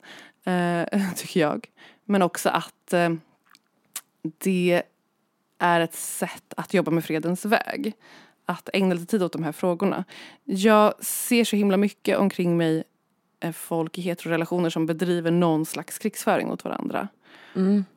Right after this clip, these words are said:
Speaker 1: Och det
Speaker 2: Ser du det som ett kulturellt krig då?
Speaker 1: På vissa sätt, ja. Och jag tror att det skulle kunna hjälpas om man, eh,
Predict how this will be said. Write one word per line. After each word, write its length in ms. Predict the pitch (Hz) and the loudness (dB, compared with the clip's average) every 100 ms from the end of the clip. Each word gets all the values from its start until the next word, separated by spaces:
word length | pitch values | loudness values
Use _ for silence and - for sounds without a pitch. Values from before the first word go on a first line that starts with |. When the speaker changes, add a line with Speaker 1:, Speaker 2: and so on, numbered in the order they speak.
| - | -8
Speaker 1:
Och 480 | 185 180 - - - - _ _ _ _ - 185 | -6 -6 -12 -16 -16 -16 _ _ _ _ -16 -14
det 560 | - 196 185 185 185 180 175 _ - | -2 0 2 2 2 -2 -6 _ -6
Speaker 2:
Ser 180 | - | 0
du 100 | 196 | 2
det 140 | 196 185 | 4 4
som 160 | 190 | 2
ett 80 | 175 | 2
kulturellt 560 | - 180 196 220 175 - | 2 2 4 4 2 -2
krig 300 | - - - | -4 -4 -2
då? 200 | - - - - - _ _ _ | -4 -4 -12 -20 -20 _ _ _
Speaker 1:
På 120 | - | -2
vissa 280 | 285 320 - | 2 2 0
sätt, 300 | 262 - 220 - | 0 0 -2 -2
ja. 420 | 240 240 - 196 - _ _ _ _ _ | 0 0 -2 -6 -10 _ _ _ _ _
Och 180 | - - | -4 0
jag 80 | 233 | 2
tror 140 | 233 | 2
att 60 | 214 | 0
det 60 | |
skulle 180 | - 208 | 0 -2
kunna 180 | 208 208 | 2 4
hjälpas 400 | 214 202 208 214 | 4 4 0 0
om 240 | 180 180 | 2 4
man, 340 | 175 170 165 165 | 4 4 4 2
eh, 280 | 160 156 | 2 0